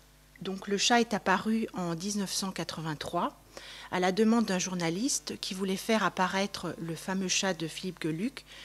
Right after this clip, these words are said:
dans un journal le soir. Après, le premier album, euh, du Chat est sorti trois ans après, en quatre-vingt-six, aux éditions Casterman. Le succès fut immédiat en Belgique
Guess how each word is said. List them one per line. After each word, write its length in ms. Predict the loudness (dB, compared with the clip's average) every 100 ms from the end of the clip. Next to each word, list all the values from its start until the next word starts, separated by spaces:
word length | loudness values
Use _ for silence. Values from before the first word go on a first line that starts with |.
| -18 -4
dans 300 | 0 2 2
un 60 | 2
journal 580 | 2 2 4 6 4 0
le 180 | -2
soir. 540 | -2 -2 -4 -6 -8 -16 -20 -20 -20 -16 -16 -18 -20 -20 -8 0
Après, 540 | 0 2 2 4 2 -2 -20 -2
le 140 | 0
premier 380 | 2 4 4 6
album, 640 | 4 2 2 4 4 2 -2 -14 -20 -14 -8
euh, 380 | -6 -6 -6 -8 -8
du 180 | -4 2
Chat 320 | 4 4 4
est 140 | 0 -2
sorti 560 | -4 -6 -8 -4 -4
trois 320 | -2 0 0
ans 100 | 0
après, 320 | -2 -2 -2 0
en 80 |
quatre-vingt-six, 880 | -2 -6 -6 -6 -4 -6 -6 -6 -6 -4
aux 100 | -6
éditions 520 | -4 -6 -4 -2 -2
Casterman. 600 | -2 -4 -4 -6 -8 -8 -12 -18 _ _ _ -20 _ _ _ -12 -12 -10 -6 4
Le 120 | 4
succès 520 | 4 0 0 2 0
fut 280 | 0 -6 -6
immédiat 400 | -2 0 0 0
en 60 | -2
Belgique 560 | -2 -2 -2 -4 -8